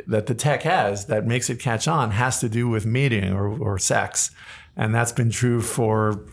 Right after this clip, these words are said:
video. It's been true for the internet. We all remember what A O L was used for at the beginning. And it's even true for things like writing and speaking, you might say, that it helps you find a mate. But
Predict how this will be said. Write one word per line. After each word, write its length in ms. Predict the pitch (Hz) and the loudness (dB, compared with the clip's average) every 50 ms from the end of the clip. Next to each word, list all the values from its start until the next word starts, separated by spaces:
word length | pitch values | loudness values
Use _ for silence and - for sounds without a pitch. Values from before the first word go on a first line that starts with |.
| - | -10
video. 540 | - 120 104 123 135 131 135 135 127 123 123 | -6 -4 -2 0 0 0 2 2 4 4 4
It's 120 | 120 120 - | 2 2 0
been 140 | 127 113 | 0 0
true 200 | 107 - 123 120 | 0 2 2 2
for 120 | 104 - 131 | 2 0 0
the 140 | 104 113 120 | 2 2 2
internet. 440 | 123 117 - 131 123 123 123 - | 2 2 2 2 2 2 0 0
We 120 | - 107 107 | 0 2 2
all 160 | 104 104 104 | 2 2 2
remember 340 | 104 104 107 110 107 104 104 | 2 2 2 2 2 2 2
what 140 | 101 101 104 | 2 2 2
A 100 | 107 107 | 2 2
O 120 | 107 107 | 2 4
L 140 | 113 123 123 | 4 4 4
was 160 | 117 110 - | 2 0 0
used 200 | 120 113 110 - | 0 0 0 0
for 180 | - 127 117 117 | 0 0 2 0
at 80 | 117 | 0
the 80 | 101 110 | 0 -2
beginning. 500 | 107 113 113 120 117 127 143 156 147 151 - - - - - - - - - - - | -2 0 0 0 2 2 2 0 0 -2 -6 -16 -16 -14 -14 -16 -16 -18 -20 -14 -6
And 480 | - 123 123 120 120 123 123 123 117 - - - - - | -2 0 0 2 2 2 0 0 0 -2 -6 -8 -4 -2
it's 300 | 127 120 - - - - | 0 0 0 -4 -4 -4
even 240 | - 156 151 151 151 | 0 0 2 2 2
true 220 | 147 - 165 160 135 | 2 2 0 2 2
for 100 | 143 139 | 0 2
things 240 | - 147 147 127 | 2 2 2 2
like 140 | 127 123 107 101 | 2 0 0 0
writing 480 | 101 101 104 131 175 160 117 101 98 95 | 0 0 2 2 2 2 0 0 2 0
and 140 | 95 101 | 2 2
speaking, 400 | - - - 156 185 156 147 104 | 2 2 2 0 0 2 2 2
you 140 | 95 95 98 | 2 2 2
might 200 | 101 95 92 92 | 2 2 2 2
say, 200 | - - 110 104 | 2 2 2 2
that 160 | 98 104 110 | 2 0 0
it 60 | 123 98 | 2 2
helps 240 | 110 123 120 - - | 2 2 2 2 0
you 120 | 139 113 | 0 0
find 320 | 107 - - 113 120 135 131 | 0 0 0 0 2 2 2
a 60 | 107 | 2
mate. 380 | 95 101 131 143 104 - - - - - - - - - - - - - - | 2 2 2 2 0 -2 -8 -20 -20 -20 -20 -18 -18 -18 -18 -18 -20 -10 0
But 400 | - 135 131 120 - - - - | 2 4 4 4 2 -2 -12 -16